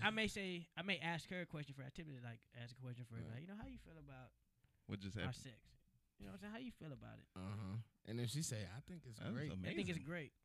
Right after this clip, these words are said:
Speaker 1: Yeah.
Speaker 2: You know, I'd be like, "I appreciate that you feel it's great."
Speaker 3: <laughs>
Speaker 2: In therapy, they always say, "Start with love." And, and
Speaker 3: Uh-huh.
Speaker 2: I, and I, and I love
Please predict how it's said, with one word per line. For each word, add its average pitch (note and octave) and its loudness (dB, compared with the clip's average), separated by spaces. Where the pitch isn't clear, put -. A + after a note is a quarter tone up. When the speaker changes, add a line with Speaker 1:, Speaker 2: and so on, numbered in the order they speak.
Speaker 1:
Yeah. - -4
Speaker 2:
You G#3 -2
know, G3+ 2
I'd G3+ -2
be F3 -2
like, C#3 -4
"I B2+ 0
appreciate C#3 -10
that A#2+ -14
you B2+ -14
feel C3 -12
it's B2 -8
great." C#3 -6
Speaker 3:
<laughs> - -10
Speaker 2:
In F3+ 6
therapy, A3 2
they F#3 2
always F3+ 0
say, F3 2
"Start E3+ -4
with D3+ -8
love." B2+ -12
And, A2 -2
and - 0
Speaker 3:
Uh-huh. G3+ 2
Speaker 2:
I, - -8
and E3+ -8
I, G#3 -2
and D#3+ -6
I G3 -4
love E3 -6